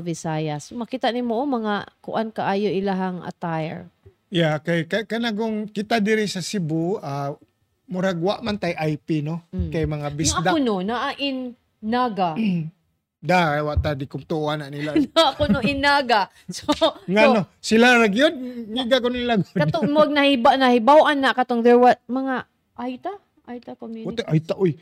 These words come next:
Speaker 1: Mo kun, mo tong nadunggan, Pubs.
Speaker 2: Nga.
Speaker 1: In Naga, based in Naga.
Speaker 2: Basi gikan nag-Negros nga ni Anhi o sa Cebu.
Speaker 1: Possible,
Speaker 2: Pero, pero
Speaker 1: sir.
Speaker 2: kung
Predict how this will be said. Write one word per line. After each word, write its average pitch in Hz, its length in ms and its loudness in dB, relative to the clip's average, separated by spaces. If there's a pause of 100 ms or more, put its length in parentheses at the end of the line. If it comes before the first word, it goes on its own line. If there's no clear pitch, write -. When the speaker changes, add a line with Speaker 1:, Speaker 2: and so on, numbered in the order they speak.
(180)
Speaker 1:
Mo 381 160 -12
kun, 370 180 -4
mo 359 140 -6
tong 370 160 -6
nadunggan, 285 500 -2
Pubs. 175 380 -10
Speaker 2:
Nga. 202 240 -2
Speaker 1:
In 269 100 -4
Naga, 254 400 -2
based 208 320 -6
in 208 220 -8
Naga. 185 340 -10
Speaker 2:
Basi 196 300 -2
gikan 175 420 -2
nag-Negros 156 600 -6
nga 139 80 -10
ni 131 100 -10
Anhi 127 320 -8
o 123 80 -12
sa 117 140 -16
Cebu. 123 340 -6
Speaker 1:
Possible, 226 460 0
Speaker 2:
Pero, - 20 -14
pero 226 240 2
Speaker 1:
sir. 226 80 -4
Speaker 2:
kung 220 180 -2